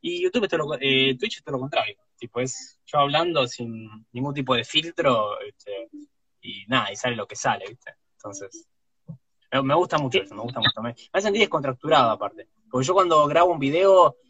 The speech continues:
Speaker 1: estoy, ¿viste? Pensando, a veces hago un chiste y todo y digo, "Uy, eso después me lleva una banda de tiempo a la edición". O a veces, eh,
Speaker 2: Claro.
Speaker 1: evito cosas porque sé que hace un quilombo.
Speaker 2: <laughs>
Speaker 1: Entonces, claro, acá no, acá hago lo que se me canta, o sea.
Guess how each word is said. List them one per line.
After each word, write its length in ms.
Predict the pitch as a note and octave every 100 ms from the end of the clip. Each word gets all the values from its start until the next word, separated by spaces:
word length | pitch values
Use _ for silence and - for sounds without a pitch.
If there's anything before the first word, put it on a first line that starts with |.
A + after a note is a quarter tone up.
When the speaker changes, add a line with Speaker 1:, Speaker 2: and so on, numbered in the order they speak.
| _
Speaker 1:
estoy, 280 | B2+ B2 E3
¿viste? 220 | E3 E3
Pensando, 340 | C3+ B2+ D#3+
a 40 | D3+
veces 300 | D#3+ D3+ C#3 -
hago 180 | D3+ E3
un 80 |
chiste 200 | C#3 G3
y 40 | F#3
todo 100 | F#3+
y 40 |
digo, 160 | F3+ D3
"Uy, 240 | E3 D#3+
eso 140 | - E3
después 180 | E3+
me 60 | F3
lleva 160 | D3+ D#3
una 140 | D3
banda 180 | D3+ D3+
de 40 |
tiempo 160 | C#3 D#3
a 40 |
la 60 | C3
edición". 320 | A#2+ - C3 A2+
O 100 | B2+
a 40 |
veces, 160 | E3+ F3
eh, 80 | -
Speaker 2:
Claro. 240 | D3 C3+
Speaker 1:
evito 280 | D3 F4+ F#3 - -
cosas 280 | - F#3 G3
porque 180 | - B2
sé 140 | - D3
que 200 | D#3 C#3+ _
hace 180 | C#3+ -
un 60 | - B2+
quilombo. 200 | - D3
Speaker 2:
<laughs> 420 | - - - - _ _ _ _ _ -
Speaker 1:
Entonces, 240 | E3 D#3
claro, 220 | F3+ D#3+
acá 120 | D#3
no, 160 | G3+ E3
acá 240 | C#3 D3 D#3
hago 200 | C3+ A#2
lo 140 | G#2+
que 80 | -
se 100 | -
me 100 | A2
canta, 340 | B2 G#2+ -
o 40 | -
sea. 160 | _